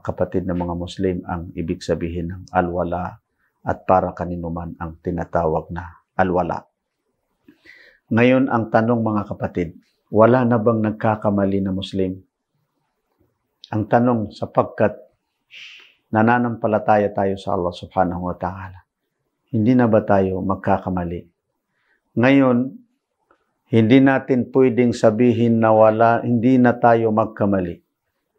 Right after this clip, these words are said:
Kailanman ay, yan ay isa sa mga katuruan ng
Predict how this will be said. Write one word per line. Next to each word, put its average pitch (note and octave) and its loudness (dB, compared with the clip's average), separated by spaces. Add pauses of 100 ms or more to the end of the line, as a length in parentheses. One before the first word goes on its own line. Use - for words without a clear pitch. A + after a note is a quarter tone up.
(760)
Kailanman G#2+ 2
ay, F2 -4
yan A2 0
ay F#2+ -4
isa A#2+ -2
sa A2+ -6
mga G2 -4
katuruan G#2+ 2
ng F#2+ -4